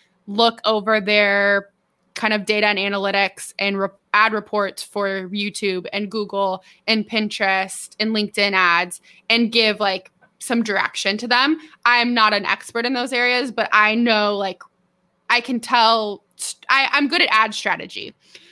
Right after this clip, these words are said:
So, but with Facebook and Instagram, what I love about it is, like, that's the attention, right? Like, the attention is there. People are using the platform. So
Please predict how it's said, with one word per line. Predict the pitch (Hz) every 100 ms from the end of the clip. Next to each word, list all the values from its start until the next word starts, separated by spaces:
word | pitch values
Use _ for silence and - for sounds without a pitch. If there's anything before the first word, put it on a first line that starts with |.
| _
So, | - 294 269 247 240 _ _ _ _ _ _ _ -
but | 226 240
with | 262 262
Facebook | 339 381 - 427
and | 330
Instagram, | 254 311 311 233 226 202 214 _ _ -
what | 240
I | 294
love | 262 247 294
about | 233 202
it | 208
is, | 214
like, | 226 196 - _ _ _ - -
that's | 254 494 - -
the | 294
attention, | 240 220 262 349 - - -
right? | - 247 240
Like, | 233 -
the | 214 247
attention | 240 294 330 349
is | 302 220
there. | 202 202
People | - 262 359
are | 330
using | 247 220 233 247
the | 220
platform. | - 180 - 196 220 247 - - _
So | - 269 247 233 226 214 208